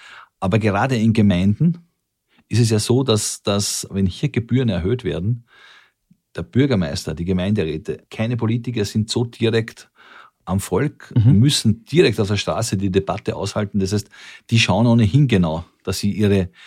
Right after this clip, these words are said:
Speaker 1: ihre Mitbürgerinnen und Mitbürger nicht zu sehr belasten.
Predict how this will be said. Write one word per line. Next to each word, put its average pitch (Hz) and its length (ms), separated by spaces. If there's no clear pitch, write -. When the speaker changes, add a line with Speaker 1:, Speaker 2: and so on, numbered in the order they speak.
Speaker 1:
ihre 98 180
Mitbürgerinnen 113 720
und 92 140
Mitbürger 110 420
nicht 110 240
zu - 100
sehr 87 200
belasten. 80 500